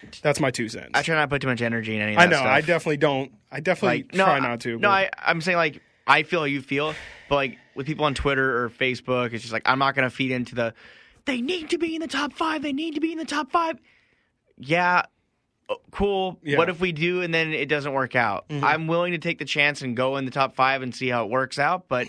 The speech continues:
Speaker 1: I'm not gonna lose sleep over it 'cause I've, we've lost so many good players. We have no control. We have, we have no control over it.
Speaker 2: I mean, yeah, I, and I
Speaker 1: No
Speaker 2: hate to
Speaker 1: control.
Speaker 2: slap everyone in the face with it, but, like,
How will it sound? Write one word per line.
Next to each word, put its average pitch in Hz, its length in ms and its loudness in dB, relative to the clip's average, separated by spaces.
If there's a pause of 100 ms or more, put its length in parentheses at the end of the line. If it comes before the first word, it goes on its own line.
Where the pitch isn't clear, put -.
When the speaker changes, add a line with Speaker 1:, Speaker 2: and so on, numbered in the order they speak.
(380)
Speaker 1:
I'm 135 140 2
not 143 200 4
gonna 135 180 0
lose 127 260 -4
sleep 123 320 -6
over 123 240 -2
it 107 60 -2
'cause 110 120 -6
I've, 113 200 -4
we've 135 200 -4
lost 160 300 0
so 160 80 -2
many 156 200 -2
good 139 180 -2
players. 139 480 0 (1400)
We 175 100 2
have 180 80 0
no 175 140 2
control. 165 280 -4
We 202 120 6
have, 214 160 0
we 254 60 -2
have 240 80 -2
no 262 200 0
control 226 400 -4
over 120 180 -6
it. - 120 -14 (760)
Speaker 2:
I 170 40 -8
mean, 196 240 0
yeah, 190 220 0
I, 147 140 2
and 139 220 -4
I 151 140 4
Speaker 1:
No 196 100 2
Speaker 2:
hate 175 100 4
to 233 60 -4
Speaker 1:
control. 190 240 2
Speaker 2:
slap 175 160 4
everyone 175 260 0
in 175 80 0
the 151 60 -2
face 180 260 0
with 151 120 0
it, 156 100 -2
but, 147 100 -2
like, 143 320 -2